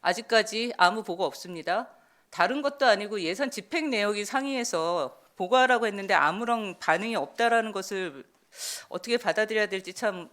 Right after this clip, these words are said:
본의원도 난감한데요. 예산 심의를 이런 자세로 하시는데 삭감은 당연한 거 아니겠습니까?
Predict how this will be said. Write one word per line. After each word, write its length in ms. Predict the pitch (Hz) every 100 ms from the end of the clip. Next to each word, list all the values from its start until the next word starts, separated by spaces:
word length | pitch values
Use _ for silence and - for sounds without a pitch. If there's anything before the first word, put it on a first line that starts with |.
| -
본의원도 380 | 190 208 202 190
난감한데요. 760 | 180 180 190 165 151 196 175 - - - 156
예산 240 | 190 302
심의를 420 | 320 285 262 247
이런 240 | 202 202 214
자세로 340 | 175 196 196
하시는데 440 | 233 240 226 196 202
삭감은 400 | 277 277 269 269
당연한 420 | 190 180 196 202
거 80 | 196
아니겠습니까? 800 | 151 170 180 175 156 - 247